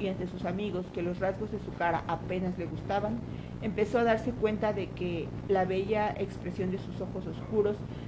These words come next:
le daban un aire de extraordinaria inteligencia. A este descubrimiento siguieron otros igualmente mortificantes. Aunque detectó con ojo crítico más de un fallo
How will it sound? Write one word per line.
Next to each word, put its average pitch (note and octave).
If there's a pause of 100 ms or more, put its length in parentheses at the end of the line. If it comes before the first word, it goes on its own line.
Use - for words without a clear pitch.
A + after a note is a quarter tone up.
(100)
le A3
daban A3
un G#3+
aire G#3
de G3+
extraordinaria F3
inteligencia. D#3+ (680)
A G3+
este A#3
descubrimiento G#3
siguieron F#3+
otros G#3
igualmente F3+
mortificantes. - (380)
Aunque G3+
detectó F#3+
con G#3+
ojo G#3
crítico A3 (160)
más G3
de G#3
un F#3+
fallo G3+